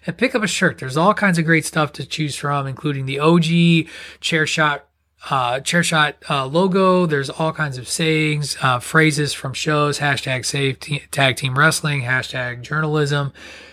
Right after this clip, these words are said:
Shirts for various podcasts that we've got on the network, like Dave and I, Dave and I's own podcast, Bandwagon Nerds, along with P C Tunney and Ray Cash.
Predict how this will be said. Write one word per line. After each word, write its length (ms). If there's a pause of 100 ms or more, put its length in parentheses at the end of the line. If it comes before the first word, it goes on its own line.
(140)
Shirts 360
for 420
various 320
podcasts 640
that 120
we've 160
got 200
on 100
the 80
network, 520
like 220 (220)
Dave 240
and 80
I, 220 (360)
Dave 200
and 80
I's 200
own 320
podcast, 640
Bandwagon 520
Nerds, 480 (300)
along 200
with 80
P 140
C 160
Tunney 320
and 100
Ray 140
Cash. 520